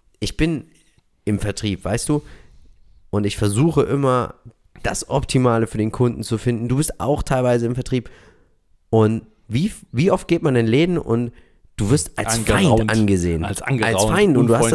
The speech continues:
Speaker 2: unfreundlich,
Speaker 1: Gefühl,
Speaker 2: ja.
Speaker 1: die Leute, die wollen gar nichts verkaufen und du, du sollst auf jeden Fall gehen.
Speaker 2: Ja.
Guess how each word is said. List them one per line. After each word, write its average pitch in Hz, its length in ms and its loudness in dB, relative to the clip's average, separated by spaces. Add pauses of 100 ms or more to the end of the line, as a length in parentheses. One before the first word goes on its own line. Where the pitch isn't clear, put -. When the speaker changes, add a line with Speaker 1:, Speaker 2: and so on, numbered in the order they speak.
Speaker 2:
unfreundlich, 135 160 -2
Speaker 1:
Gefühl, 175 120 4
Speaker 2:
ja. 156 60 0
Speaker 1:
die 131 80 2
Leute, 156 360 2
die 139 160 -2
wollen 196 240 0
gar 202 140 0
nichts 208 180 -6
verkaufen 190 480 0
und 143 140 0 (200)
du, 123 120 2
du - 160 -4
sollst 170 300 -2
auf - 160 -8
jeden 190 300 -2
Fall 139 200 -6
gehen. 98 380 -2 (220)
Speaker 2:
Ja. - 120 -14